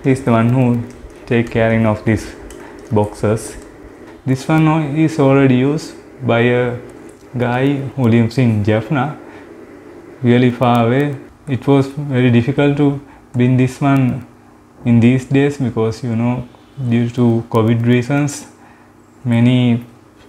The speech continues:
courier service has abandoned their services and postponing all the courier mails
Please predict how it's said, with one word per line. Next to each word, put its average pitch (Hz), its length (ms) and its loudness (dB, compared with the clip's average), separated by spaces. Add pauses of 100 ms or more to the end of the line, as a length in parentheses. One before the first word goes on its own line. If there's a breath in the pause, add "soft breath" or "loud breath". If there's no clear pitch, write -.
(180)
courier 123 260 2
service 117 400 0
has 117 420 -4 (140)
abandoned 117 560 2
their 110 260 2
services 120 840 -2
and 107 400 -4
postponing 120 840 0 (300 loud breath)
all 120 140 2
the 113 120 2
courier 117 560 0 (540 loud breath)
mails 120 480 -2